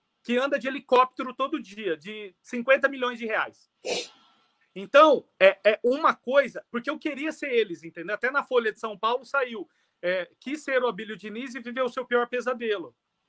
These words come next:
Então, assim, e-, eu acredito que você pode acompanhar as histórias de sucesso de todo mundo,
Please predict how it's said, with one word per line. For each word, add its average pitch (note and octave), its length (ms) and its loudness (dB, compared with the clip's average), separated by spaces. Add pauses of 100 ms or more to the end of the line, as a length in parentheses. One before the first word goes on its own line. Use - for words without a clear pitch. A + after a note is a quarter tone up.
(960)
Então, A3 280 4
assim, A#3 360 4 (160)
e-, F3+ 180 2
eu G3+ 180 8
acredito G#3+ 840 -2 (320)
que G#3 320 2 (720)
você A#3 640 -2 (160)
pode A3+ 560 -2 (240)
acompanhar G#3+ 640 -4
as A3 100 -4
histórias F#3+ 520 -4
de F3 100 -16
sucesso E3 580 -6
de D#3 140 -20
todo A3+ 280 -2
mundo, D3 400 -10